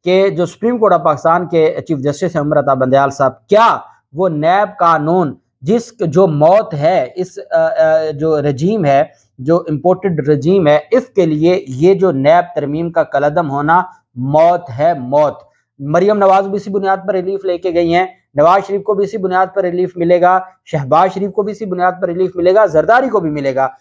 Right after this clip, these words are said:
तो ये इनके लिए, इनका कुल अगर मकसद था जहां अरबों रुपए मजीद लूटना था वहां पहले अरबों रुपए बचाने थे। ग्यारह सौ अरब रुपए के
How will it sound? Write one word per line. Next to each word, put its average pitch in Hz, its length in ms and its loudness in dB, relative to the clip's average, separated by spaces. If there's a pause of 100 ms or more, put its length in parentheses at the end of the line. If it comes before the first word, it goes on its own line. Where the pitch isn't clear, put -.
(180)
तो 190 60 0
ये 226 200 4
इनके 240 320 0
लिए, 247 160 0
इनका 233 400 0
कुल 294 400 0
अगर 190 360 0
मकसद 214 400 0
था 170 360 0 (260)
जहां 170 300 2
अरबों 220 320 2
रुपए 208 240 2
मजीद 180 360 -4
लूटना 226 500 0
था 202 200 2
वहां 185 220 0
पहले 233 320 2
अरबों 185 280 0
रुपए 185 260 0
बचाने 175 580 0
थे। 131 140 -8
ग्यारह 160 320 2
सौ 170 160 -6
अरब 160 200 -2
रुपए 147 240 -2
के 165 180 -6